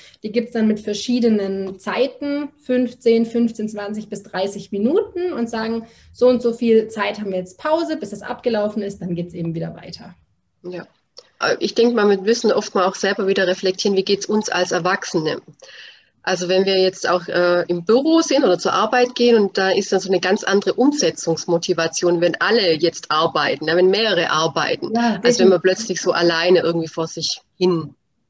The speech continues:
Speaker 1: Definitiv.
Speaker 2: arbeitet, ja, im Homeoffice. Oder allein schon, äh, wenn man jetzt mal sagt, ich muss mal Hausputz machen, äh, gemeinsam geht's da auch leichter und schneller. Also dieses
Speaker 1: Auch da
Speaker 2: alleine
Speaker 1: gilt,
Speaker 2: irgendwas zu
Speaker 1: konzentriert
Speaker 2: machen.
Speaker 1: wird wie geschmiert. Ja,
Speaker 2: Ja,
Speaker 1: also
Speaker 2: eben. Und das,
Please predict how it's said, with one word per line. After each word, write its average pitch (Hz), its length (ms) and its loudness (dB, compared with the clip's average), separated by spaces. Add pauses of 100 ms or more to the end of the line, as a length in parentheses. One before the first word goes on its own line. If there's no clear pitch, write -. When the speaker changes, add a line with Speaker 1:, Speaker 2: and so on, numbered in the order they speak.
(140)
Speaker 1:
Definitiv. 208 920 -2
Speaker 2:
arbeitet, 143 680 -6
ja, 156 140 -2
im 139 300 -12
Homeoffice. 151 600 -10 (360)
Oder 180 220 2
allein 170 300 2
schon, 175 240 4
äh, 165 340 0 (140)
wenn 170 160 -2
man 165 100 4
jetzt 165 200 -2
mal 160 180 0
sagt, 156 240 -6
ich 156 80 -16
muss 160 200 -10
mal 156 280 -2
Hausputz 170 480 0
machen, 160 380 -2
äh, 160 200 0
gemeinsam 185 540 0
geht's 190 180 0
da - 160 0
auch - 160 0
leichter 160 380 -2
und 165 120 -2
schneller. 160 320 0
Also 165 220 -2 (460)
dieses 190 240 -2
Speaker 1:
Auch - 40 -2
da 175 120 4
Speaker 2:
alleine 202 360 4
Speaker 1:
gilt, 160 120 4
Speaker 2:
irgendwas 175 320 2
zu 269 160 2
Speaker 1:
konzentriert 196 260 2
Speaker 2:
machen. - 80 6
Speaker 1:
wird - 220 2
wie 277 80 -10
geschmiert. 247 640 2 (140)
Ja, 220 180 0
Speaker 2:
Ja, 196 160 2
Speaker 1:
also 156 100 -2 (420)
Speaker 2:
eben. 240 300 4 (180)
Und 226 160 4
das, 208 160 -2